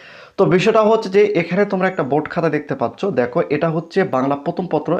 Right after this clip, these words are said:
এই যে এখানে তারিখটা তোমরা দেখতে পাচ্ছ। যাই হোক, এটা অনেকে ইনবক্স করতেছে, অনেকে TikTok-এর মধ্যে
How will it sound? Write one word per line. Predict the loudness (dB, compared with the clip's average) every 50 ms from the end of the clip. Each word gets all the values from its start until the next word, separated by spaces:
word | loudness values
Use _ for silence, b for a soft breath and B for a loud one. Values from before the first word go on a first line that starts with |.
| 0 0
এই | 0 0
যে | 0 -2
এখানে | -2 -4 -2 0
তারিখটা | 0 0 0 -2 -4 -6
তোমরা | -2 -2 -2 -2 -2
দেখতে | -2 -2 -4 -2
পাচ্ছ। | -2 -2 -2 -2 -2 B B B B B B B B B -4 -2
যাই | 0 2 2
হোক, | 2 2 0 -4 -8 -4 -4
এটা | 2 2 2 2 2 0
অনেকে | 0 0 0 0 0 0 0
ইনবক্স | 2 2 0 0 -2 -2 -2 -2
করতেছে, | -2 0 -2 -6 -2 -2 0 0
অনেকে | 0 0 -2 -2 -4 -2
TikTok-এর | -4 -4 -2 -2 -2 0 0 -2
মধ্যে | 0 0 0